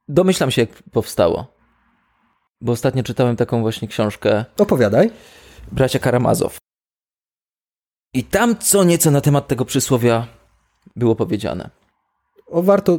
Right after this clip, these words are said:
Speaker 2: mm, mm, jeżeli o tym nie wiedzą nasi słuchacze, którzy jednak
Speaker 1: Mhm.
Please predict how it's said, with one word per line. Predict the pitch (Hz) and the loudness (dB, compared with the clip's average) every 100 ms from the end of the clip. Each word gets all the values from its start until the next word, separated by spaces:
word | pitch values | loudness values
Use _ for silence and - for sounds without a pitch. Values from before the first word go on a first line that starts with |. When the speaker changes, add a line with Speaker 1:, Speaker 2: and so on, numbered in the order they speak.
| - _ _ _ _ 160 | -2 _ _ _ _ -4
Speaker 2:
mm, | 151 123 | -4 -2
mm, | 147 135 | -2 0
jeżeli | 147 143 143 135 | 2 4 4 2
o | |
tym | 147 139 | 0 0
nie | 156 | 2
wiedzą | 254 165 135 | 2 4 2
nasi | 120 135 | 0 -2
słuchacze, | 143 135 135 160 | -2 -2 -2 -4
którzy | 151 143 | -4 0
jednak | 135 | 0
Speaker 1:
Mhm. | 110 | 0